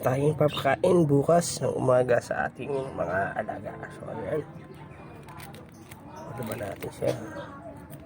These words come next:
Okay. So ito marami pa tong natira. Ito ipapakain natin na yan, oh. Ang dami pa rin yan. So ayan, ipapakain natin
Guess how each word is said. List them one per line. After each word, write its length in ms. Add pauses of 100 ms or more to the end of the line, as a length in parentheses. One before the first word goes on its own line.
(1600)
Okay. 480 (1400)
So 160
ito 240
marami 400
pa 160
tong 160
natira. 400
Ito 160
ipapakain 640
natin 240
na 80
yan, 160
oh. 160
Ang 80
dami 240
pa 80
rin 240
yan. 160 (580)
So 160
ayan, 180
ipapakain 560
natin 300